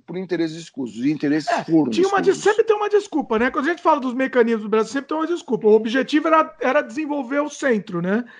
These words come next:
Speaker 2: Mas você
Speaker 1: Não
Speaker 2: sabe que
Speaker 1: era.
Speaker 2: por trás
Speaker 1: Era
Speaker 2: não é isso.
Speaker 1: desenvolver a região que o Juscelino tinha interesses.
Speaker 2: Sim,
Speaker 1: É,
Speaker 2: sim.
Speaker 1: tanto é que foi o fato. O Triângulo Mineiro desenvolveu pra caramba.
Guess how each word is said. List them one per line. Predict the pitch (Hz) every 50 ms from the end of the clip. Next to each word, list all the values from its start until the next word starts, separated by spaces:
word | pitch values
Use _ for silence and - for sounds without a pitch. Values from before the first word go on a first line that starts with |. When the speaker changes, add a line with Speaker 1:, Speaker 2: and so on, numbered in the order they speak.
| - - _ _ -
Speaker 2:
Mas | - - - - -
você | - - - - -
Speaker 1:
Não | 262 311 240 175 208 226 220
Speaker 2:
sabe | 190 151 123
que | 98 95
Speaker 1:
era. | - -
Speaker 2:
por | 359 -
trás | - 110 117 139
Speaker 1:
Era | 151 165
Speaker 2:
não | 170
é | 156
isso. | 151 156 165
Speaker 1:
desenvolver | 190 190 185 190 180 151 180 190
a | 196 190
região | 170 190 196 175 151 160 156 147 147 156 160 160 170 175 180 180 180 180 180 175 170 143
que | 147 156
o | 143 131 131 123 117 113 107 104
Juscelino | 107 120 123 - 123 120 123 131 135 135
tinha | - - 139 143
interesses. | 135 - 139 107 82 80 76 - - - - - - - - _
Speaker 2:
Sim, | - - 247 196 185 180 175 165 156 147
Speaker 1:
É, | - 175 180 - - 208
Speaker 2:
sim. | 185 190
Speaker 1:
tanto | 151 165 170 - 175 156
é | 143 143
que | 139 - 160
foi | - - 160
o | 165 165
fato. | 160 - 135 107 92 - - 82
O | 82
Triângulo | - - 107 113 117 123 127 127 123
Mineiro | 117 110 110 113 123 135
desenvolveu | 131 123 117 127 123 113 107 98 110
pra | - 113 120
caramba. | 127 107 76 65 - - - -